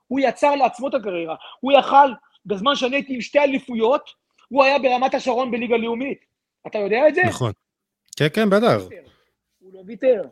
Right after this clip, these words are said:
Speaker 1: הוא המשיך להשקיע, הוא המשיך,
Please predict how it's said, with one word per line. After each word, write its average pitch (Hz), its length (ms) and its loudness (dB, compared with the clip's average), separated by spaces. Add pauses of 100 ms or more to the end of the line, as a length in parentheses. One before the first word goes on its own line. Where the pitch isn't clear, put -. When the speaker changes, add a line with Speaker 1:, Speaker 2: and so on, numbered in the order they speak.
(560)
Speaker 1:
הוא 190 120 -4
המשיך 247 580 -2 (260)
להשקיע, 214 640 2 (1080)
הוא 233 160 -20
המשיך, 269 560 -2